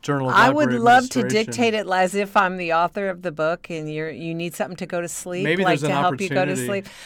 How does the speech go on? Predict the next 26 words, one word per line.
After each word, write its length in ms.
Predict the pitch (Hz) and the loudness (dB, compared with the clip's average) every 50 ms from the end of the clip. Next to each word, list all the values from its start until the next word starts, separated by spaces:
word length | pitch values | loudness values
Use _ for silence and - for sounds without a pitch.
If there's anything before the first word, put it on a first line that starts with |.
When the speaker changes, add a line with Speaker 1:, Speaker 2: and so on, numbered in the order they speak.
| - - - - - | -20 -18 -14 -12 -10
Speaker 2:
So 240 | - - 220 208 190 | -6 -2 0 2 2
I 160 | 180 202 214 | 2 0 0
just 260 | 214 277 269 - - | 0 -2 -4 -4 -4
explained 460 | 240 233 - - - 196 190 190 185 | -6 -6 -6 -4 -2 -2 -2 -2 -4
to 140 | - - 185 | -6 -6 -4
you 260 | 165 156 160 156 151 - | -2 -2 -2 -2 -4 -4
how 160 | 156 170 180 175 | -4 -4 -2 0
the 100 | 170 165 | 0 0
librarian 420 | 165 165 160 175 170 170 175 175 | 0 0 0 0 -2 -2 -2 -4
comes 220 | - 180 165 156 | -6 -8 -8 -8
in 80 | 160 156 | -6 -8
the 80 | 151 - | -8 -6
classroom 560 | - 165 156 156 151 - - 160 151 151 131 | -4 -2 -2 -2 -4 -6 -8 -8 -8 -8 -8
and 120 | 139 147 | -10 -10
helps 420 | 147 - - 175 165 165 - - 170 | -10 -8 -6 -4 -4 -4 -6 -8 -8
and 100 | 151 147 | -8 -8
assists 340 | 147 - - 180 170 156 - | -8 -8 -8 -8 -8 -6 -6
the 80 | 180 160 | -8 -4
faculty 360 | - 170 170 165 170 160 170 | -4 -4 -4 -4 -4 -6 -6
member 300 | 156 156 156 156 156 156 | -6 -6 -6 -4 -4 -4
and 100 | 151 151 | -6 -6
the 40 | 147 | -8
students 380 | - - 175 165 156 156 - | -8 -8 -8 -8 -8 -8 -8
with 140 | - 151 143 | -8 -8 -8
these 220 | - 156 147 143 160 | -8 -8 -6 -4 -2
inquiry 380 | 165 - - 185 170 160 151 | -2 0 0 -2 -2 -4 -6